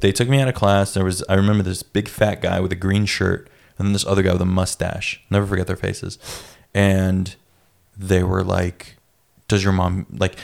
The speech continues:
first, first of all, they were, like, kind of grooming me, and they were asking me, like, like, little questions, like, "Oh, what's your favorite candy? And what's this? What's that?" And, like, "We're here to help. We're good. You know, we're good people."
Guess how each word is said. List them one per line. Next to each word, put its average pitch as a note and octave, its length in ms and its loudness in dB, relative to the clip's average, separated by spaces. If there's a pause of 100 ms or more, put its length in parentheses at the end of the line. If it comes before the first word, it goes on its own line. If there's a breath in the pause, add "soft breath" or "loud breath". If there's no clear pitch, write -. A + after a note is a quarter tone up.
(140 loud breath)
first, - 500 0
first A#2+ 300 0
of F#2 100 -2
all, E2+ 220 -2
they F2+ 240 0
were, F2 320 -2
like, F#2+ 220 -2
kind C#3+ 180 0
of G#2+ 80 -2
grooming A2 420 4
me, F#2 120 0
and F#2 80 2
they F#2+ 40 2
were F#2+ 80 2
asking F#2 380 0
me, F2+ 80 2
like, F2+ 220 -2 (200)
like, G2+ 160 -6
little A#2+ 160 4
questions, F#2 460 -2
like, F#2 160 -6
"Oh, C#3 200 2
what's A2 220 -2
your F#2+ 60 -6
favorite - 240 -10
candy? D3 420 -2
And B2+ 120 0
what's - 160 -6
this? C#3 260 -4
What's - 180 -8
that?" C#3 220 0
And, A#2+ 100 -4
like, A2+ 180 -6 (480 loud breath)
"We're A#2 120 2
here C#3+ 140 2
to D3 80 2
help. C#3 340 2
We're G#2+ 80 0
good. G2+ 380 -2
You G2 100 -2
know, F#2+ 80 0
we're F#2 140 -2
good G2 220 -4
people." G2 540 -2